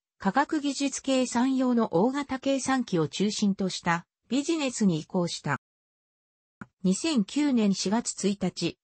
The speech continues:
連邦倒産法第十一条の適用を申請して倒産。同日、ラカブルシステムズ社による事業買収の合意が発表された。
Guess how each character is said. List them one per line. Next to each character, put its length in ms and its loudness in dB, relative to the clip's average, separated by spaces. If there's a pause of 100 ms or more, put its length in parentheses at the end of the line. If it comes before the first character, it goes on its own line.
(140)
連 220 2
邦 280 2
倒 200 2
産 260 -2
法 300 2
第 160 2
十 260 0
一 280 -4
条 260 2
の 120 2
適 300 -2
用 220 2
を 80 2
申 260 0
請 240 0
し 140 -4
て 220 0 (220)
倒 200 0
産。 340 2 (420)
同 220 4
日、 400 0 (260)
ラ 120 2
カ 160 0
ブ 140 0
ル 80 2
シ 200 -4
ス 100 -6
テ 120 -2
ム 120 -4
ズ 140 -2
社 160 0
に 140 4
よ 120 4
る 200 -2 (200)
事 180 -2
業 260 2
買 220 0
収 260 2
の 140 0
合 240 2
意 100 2
が 200 2
発 340 -4
表 160 0
さ 160 -2
れ 140 -2
た。 240 -2